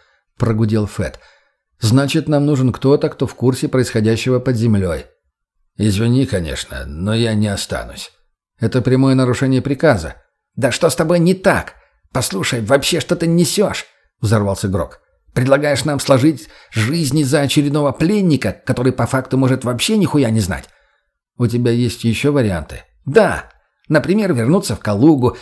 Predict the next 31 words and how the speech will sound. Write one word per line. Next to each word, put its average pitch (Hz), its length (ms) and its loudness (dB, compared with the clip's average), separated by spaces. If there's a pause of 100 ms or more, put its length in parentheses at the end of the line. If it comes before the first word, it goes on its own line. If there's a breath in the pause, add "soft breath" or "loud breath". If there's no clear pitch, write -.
(140)
и, 123 60 2
наконец, 139 340 0
связаться 139 460 0
с - 120 -8
нашими. 101 600 -4 (260)
У 147 80 2
них 156 220 2
наверняка 165 440 2
есть 127 320 0
план 139 280 0
получше 147 440 0
этого 107 220 -2
дерьма. 95 460 0 (400 soft breath)
Поговорим 127 420 2
с - 60 -2
администрацией, 131 720 0
в - 40 -14
конце 120 260 -2
концов. 110 400 -2 (360 soft breath)
Может 139 300 2
быть, 156 180 0
они 143 260 2
подкинут 127 500 -2
какие-нибудь 120 540 0
идеи". 107 440 0 (560)
"Зассал?" 120 840 -2 (240)
"Да 208 80 6
иди 240 160 0
ты - 120 0
нахуй, 113 380 0
понял? 104 380 0